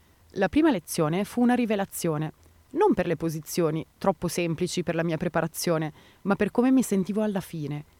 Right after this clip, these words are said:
calma, centrata, leggera. Mi immersi nello yoga, studiando asana e filosofia. Scoprii il prana, il potere del respiro, la meditazione.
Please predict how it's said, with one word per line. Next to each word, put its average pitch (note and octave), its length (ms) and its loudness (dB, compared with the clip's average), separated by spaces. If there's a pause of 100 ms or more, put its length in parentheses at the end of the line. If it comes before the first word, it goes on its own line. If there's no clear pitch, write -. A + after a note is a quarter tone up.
calma, E3 500 -2
centrata, F3 800 -2
leggera. F3 600 -2 (1200)
Mi A3+ 140 4
immersi B3 360 2
nello F#3 240 0
yoga, D#3+ 540 -2
studiando F3 540 -2
asana A#3 460 0
e A#3 100 -6
filosofia. D#3+ 640 -4 (720)
Scoprii A#3+ 480 0
il A3 100 2
prana, D#3 520 2
il G#3 120 0
potere A3+ 320 2
del G3+ 140 -2
respiro, E3+ 640 -4
la F#3+ 120 0
meditazione. G3 880 0